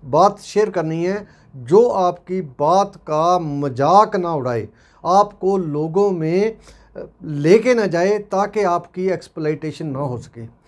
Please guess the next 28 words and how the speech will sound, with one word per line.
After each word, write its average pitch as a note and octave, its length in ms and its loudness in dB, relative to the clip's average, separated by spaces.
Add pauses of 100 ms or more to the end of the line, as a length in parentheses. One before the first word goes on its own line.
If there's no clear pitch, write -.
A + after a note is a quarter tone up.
(340)
क्योंकि F#3+ 580 2 (260)
जब F#3+ 380 0
ज़रूरत B3 320 -2
में A#3+ 140 -2
कोई A3+ 140 -2
डील G3 200 -4
की F3+ 160 -6
जाती D#3+ 260 -4
है, C4+ 60 2
वो C#4+ 80 4
डील G#3 460 2
नहीं, G#3 440 2 (300)
वो B3+ 180 6
सिर्फ - 480 -4
एक G#3+ 800 0
एक्सप्लॉयटेशन F#3 840 -6
से F#3 180 -2
ज़्यादा D#3+ 300 -2
कुछ F3 280 -12
नहीं C#3 120 -8
होती। - 240 -16 (840)
तो F#3+ 80 2
दूसरे A#3 320 4
नंबर B3 260 4
पर A#3+ 180 0
फिर G#3+ 160 -4
मैंने G#3 240 -4
परचेजर, F#3+ 500 -2